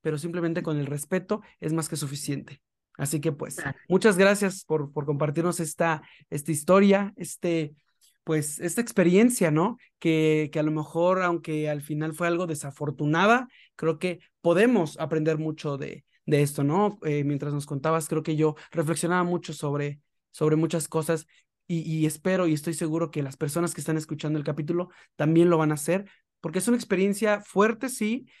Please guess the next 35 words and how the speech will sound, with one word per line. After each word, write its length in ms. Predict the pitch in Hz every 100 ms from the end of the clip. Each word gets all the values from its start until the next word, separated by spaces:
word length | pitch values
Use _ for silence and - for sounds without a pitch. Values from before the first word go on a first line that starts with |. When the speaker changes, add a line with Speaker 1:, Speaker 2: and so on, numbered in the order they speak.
| _
Speaker 1:
una 160 | 175 196
experiencia 540 | 196 170 170 175 196
que 60 | 190
a 40 |
lo 80 | 156
mejor 600 | 151 143 180 185 196 190 - _ _ -
puede 240 | 180 180
ser 380 | 147 170 170 160 _ _ -
que 400 | 170 160 160 _ 143
pase 280 | 196 202
mucho 460 | 180 202 208 - 180
o 180 | 175 147
que 100 | 156
no 180 | 165 -
pase 260 | 170 165
tanto, 540 | 147 165 160 202 254 _ _ _ -
pero 220 | 170 160
que 260 | 165 160 156
al 120 | 156
final 220 | 156 165
de 100 | 170
cuentas 380 | 170 156 170 -
a 120 | 175
alguien 280 | 214 247 220
le 80 | 180
va 80 | 170
a 20 |
servir 380 | 170 156 165 160 _ _ _
para, 520 | 160 156 156 151 147 _ _ _ -
pues, 400 | 175 156 - - _ _ _
profundizar, 880 | 170 160 175 170 151 214 226 233 214 -
tal 180 | 185 180
vez 220 | 190 196
para 160 | 180 156
reflexionar 840 | 143 151 - 156 160 185 190 190